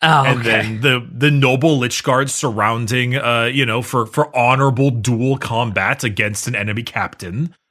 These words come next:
Speaker 1: Okay, okay. And, and this Plasmancer is just not, he's, he's, he's being a disrespectful whelp or something? Like, what?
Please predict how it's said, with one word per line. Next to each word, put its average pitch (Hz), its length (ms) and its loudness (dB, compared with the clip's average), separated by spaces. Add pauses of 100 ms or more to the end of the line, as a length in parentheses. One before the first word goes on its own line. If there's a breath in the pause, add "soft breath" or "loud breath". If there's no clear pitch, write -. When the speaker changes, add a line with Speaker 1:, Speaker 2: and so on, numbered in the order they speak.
(120)
Speaker 1:
Okay, 123 480 -4
okay. 123 300 -4
And, 127 220 -2
and 147 180 2
this 151 140 0
Plasmancer 135 880 2
is 120 160 -6
just 143 320 -4
not, 143 460 2
he's, 147 280 -6
he's, 160 320 0
he's 147 220 0
being 127 320 2
a 107 80 0
disrespectful 120 920 -4
whelp 117 280 -2
or 175 80 -2
something? 175 320 -6
Like, 117 180 -2
what? 127 240 -4